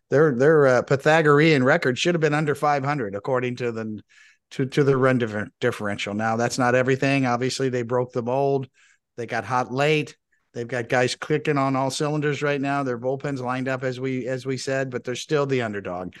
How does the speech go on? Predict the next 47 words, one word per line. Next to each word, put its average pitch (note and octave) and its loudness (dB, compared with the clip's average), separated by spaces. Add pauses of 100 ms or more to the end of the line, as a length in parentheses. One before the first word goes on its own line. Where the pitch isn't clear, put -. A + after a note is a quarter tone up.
(420)
The - -8
Texas D3+ 2
Rangers C#3 2
have C3 4
the C3 4
best B2+ 2
offense A#2+ 0
in A#2+ -4
the A#2 -4
American A#2+ -2
League G#2+ -6 (440)
and A2+ -6
one, A#2 2
one C3 4
of B2 2
the B2 4
top B2+ 0
in B2 0
all A#2+ 4
of A#2 0
baseball. G#2+ -4 (340)
They're A2+ -2
starting B2+ 0
to C3 -2
show C3+ 2
up G2+ 2
now. G2+ -8 (460)
Um, F#2 -10
they've, A2+ -4
they've A#2 2
also B2 2
got C3 0
some B2+ 0
youth. C3+ -2
You B2+ -2
know, A#2+ -2
when A#2+ -2
you A#2+ -2
think B2 -6
about A#2+ 0
Evan B2 0
Carter, B2+ 0
that B2 -4
stepped - -6
up B2+ -4
to A#2 -4
a, G2+ -10